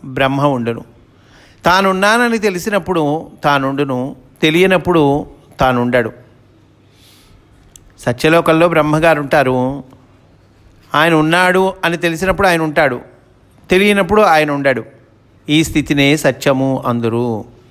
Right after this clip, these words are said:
తన యందు లోకములున్నవని తెలిసినప్పుడు దిగువ లోకములుండును, తెలియనప్పుడు ఉండవు. ఈ రెండు స్థితుల యందును కూడా నారాయణ లోకం ఉండును.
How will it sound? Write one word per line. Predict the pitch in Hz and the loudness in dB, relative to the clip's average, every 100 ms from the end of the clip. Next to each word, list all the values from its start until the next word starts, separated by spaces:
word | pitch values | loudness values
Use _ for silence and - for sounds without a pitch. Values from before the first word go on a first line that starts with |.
| _ _ _ - _ | _ _ _ -20 _
తన | 170 190 | 0 2
యందు | 220 208 190 | 2 2 2
లోకములున్నవని | 160 170 190 180 175 165 160 147 | 4 2 0 0 -2 -2 -2 -4
తెలిసినప్పుడు | 143 135 165 147 131 123 131 - | -6 -6 -8 -8 -6 -6 -8 -10
దిగువ | 139 139 139 170 | -4 -2 2 2
లోకములుండును, | 147 131 135 135 127 113 113 107 - - _ _ _ _ _ _ _ - _ _ | 4 2 2 -2 -4 -6 -8 -10 -18 -20 _ _ _ _ _ _ _ -20 _ _
తెలియనప్పుడు | 156 165 202 190 175 185 160 156 175 160 | 0 2 2 2 0 0 0 0 -4 -6
ఉండవు. | 135 127 110 - - - - _ - - - | -2 -2 -2 -8 -20 -20 -20 _ -20 -10 0
ఈ | 151 | 2
రెండు | 139 131 170 | 4 2 0
స్థితుల | 175 175 160 | -2 -4 0
యందును | 151 139 131 131 | 2 2 0 -2
కూడా | 123 127 123 143 165 - - - - _ _ _ _ | 0 0 2 2 -2 -14 -20 -20 -20 _ _ _ _
నారాయణ | 135 135 135 170 196 185 160 139 135 | -2 0 2 2 2 2 0 -2 -2
లోకం | 131 127 143 | -4 -4 -6
ఉండును. | 156 123 123 127 123 117 113 | -8 -8 -8 -8 -8 -8 -12